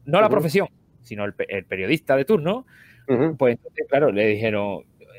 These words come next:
Speaker 1: "Oye, ¿cómo te estás preparando?", tal. Dice, "Pues bueno, mira, nos hemos tra-, nos hemos,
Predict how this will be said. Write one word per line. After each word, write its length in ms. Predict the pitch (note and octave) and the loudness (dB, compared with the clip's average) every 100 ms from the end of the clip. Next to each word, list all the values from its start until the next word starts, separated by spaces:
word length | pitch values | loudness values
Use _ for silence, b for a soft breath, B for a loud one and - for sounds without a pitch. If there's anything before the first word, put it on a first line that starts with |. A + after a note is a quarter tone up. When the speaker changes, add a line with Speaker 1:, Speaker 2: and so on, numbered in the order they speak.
| - _ - _ | -20 _ -20 _
Speaker 1:
"Oye, 200 | D3 F3 | -2 0
¿cómo 180 | - F3+ | 0 -2
te 60 | G#3 | -2
estás 140 | G3 | -2
preparando?", 460 | E3+ C#3 C#3 F3+ C3 | 0 2 2 2 0
tal. 160 | F#3 - | 0 -2
Dice, 220 | - - | -6 -10
"Pues 100 | F#2+ | -4
bueno, 220 | G#2 C#3 | -4 -4
mira, 240 | G#2+ B2+ B2 | -6 -8 -4
nos 160 | G#2 | -2
hemos 220 | G#2 B2+ | -2 -4
tra-, 220 | - A#2+ - | -2 -2 0
nos 160 | A#2 | -2
hemos, 560 | G#2 A2 A#2 A#2+ G#2+ A1+ | -2 0 2 2 0 -4